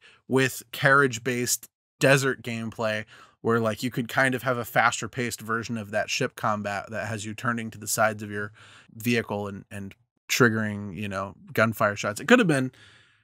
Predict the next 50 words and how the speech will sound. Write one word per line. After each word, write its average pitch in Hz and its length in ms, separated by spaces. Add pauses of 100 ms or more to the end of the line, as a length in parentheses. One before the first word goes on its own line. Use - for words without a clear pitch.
(120)
really 139 220
cool. 139 340
That's 208 220
complete 185 800
conjecture. 123 480
I 117 60
don't 131 140
think 143 140
we 139 80
have 120 180
any 135 220
sources 123 440
saying 117 300
that 110 140
at 107 60
any 113 160
point 117 260
they 110 60
were 110 80
developing 110 340
a 107 80
Wild 107 260
West 117 240
game. 160 300 (480)
They 135 160
definitely, 175 500
though, 151 320
I 131 120
feel 139 240
like 117 180
hinted 147 380
at 123 200
it 123 160
in 120 140
that 113 300
email. 123 500
That's, 110 240
like, 120 220
one 143 100
of 139 60
the 131 80
first 127 320
emails 123 380
you 120 120
open 127 260
in 123 140
Assassin's 117 460
Creed 117 240
fl-, 117 160 (100)
four 123 440